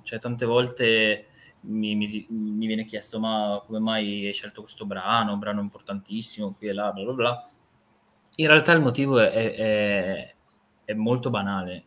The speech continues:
Eh, questo produttore aveva già fatto una versione dei Giardini di Marzo, che è quella che io poi ho cantato, ma non l'aveva fatta per me,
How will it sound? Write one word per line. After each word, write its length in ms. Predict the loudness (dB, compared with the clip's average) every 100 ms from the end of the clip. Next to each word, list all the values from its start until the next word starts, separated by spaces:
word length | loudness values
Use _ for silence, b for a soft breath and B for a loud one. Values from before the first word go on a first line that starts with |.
| -10
Eh, 960 | -4 -2 0 0 0 0 -2 -4 -4 -8 -20 _
questo 240 | -6 -4 -2
produttore 440 | 0 2 8 8
aveva 260 | 8 4 4
già 120 | 2
fatto 240 | 0 -2
una 260 | 0 2 2
versione 800 | 0 -2 -4 0 0 0 -4 -6
dei 100 | -6
Giardini 320 | -2 -2 0 2
di 100 | 2
Marzo, 380 | 0 -2 -4
che 140 | -4 -4
è 80 | -4
quella 260 | -2 0
che 120 | 0
io 160 | -2 -2
poi 140 | 0 -2
ho 80 |
cantato, 600 | -2 -6 -8 -12 -12 -12 -12 _ _ _ _ _ _
ma 120 | 4
non 140 | 6 8
l'aveva 300 | 8 8 6
fatta 200 | 0 -2
per 140 | -2
me, 220 | -4 -8